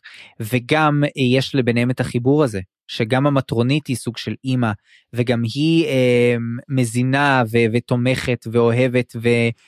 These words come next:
וגם הורגת וגם חונקת, וזה גם מה שמייבי הכי מפחדת ממנו. בעצם הפחד שלה זה להפוך להיות המטרונית ב-, באיזשהו מובן. וזה דבר אחד.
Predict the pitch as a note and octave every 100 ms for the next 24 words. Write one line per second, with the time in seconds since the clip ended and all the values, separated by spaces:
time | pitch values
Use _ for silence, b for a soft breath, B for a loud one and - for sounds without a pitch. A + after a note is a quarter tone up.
0 | b - B2 A#2+ A#2 - A#2+ G2+ D#3 D#3+
1 | G2+ _ - G#2 A2 G#2+ - A#2 E3 -
2 | A2+ - - _ _ _ _ _ A#2 G#2+
3 | A#2+ A#2 A#2 - A#2+ C3 C#3 D3 - C3+
4 | C3 B2 _ _ C3+ C3 D3 C#3+ - D3
5 | C3+ - - G3+ G#3 - A#2 G2 F2+ F#2+
6 | _ - C#3 - D#3+ B2 - E3+ A3 -
7 | G#3 F#3+ C#3 A#2+ C#3+ D3 D3+ D3 A#2+ -
8 | A2+ B2 A#2 - G#2+ G#2 G#2 G#2 - A2+
9 | G#2+ G#2 G#2 F#2+ - B B B B B
10 | A#2+ G#2+ B2 B2 - - C3 C#3+ C3 G#2+
11 | G#2